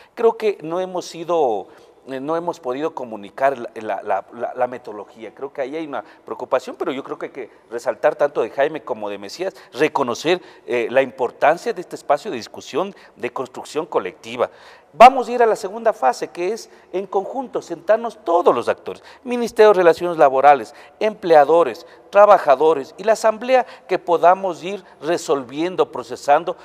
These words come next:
sobre todo los nudos críticos. Y luego de eso viene una tercera fase que ya es redactar,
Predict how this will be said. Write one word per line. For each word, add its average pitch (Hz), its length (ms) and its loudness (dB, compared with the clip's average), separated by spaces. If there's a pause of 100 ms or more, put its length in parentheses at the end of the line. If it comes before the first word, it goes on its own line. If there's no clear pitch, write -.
sobre 214 340 -2
todo 190 340 -4
los 117 160 -8
nudos 120 320 -12
críticos. - 540 -20 (200)
Y 240 80 -8
luego 262 380 4
de 220 160 4
eso 277 300 -6 (180)
viene 220 240 -6
una 202 160 2
tercera 214 340 0
fase 220 320 0
que 165 140 -14
ya 180 220 6 (180)
es 175 220 0
redactar, 160 1080 4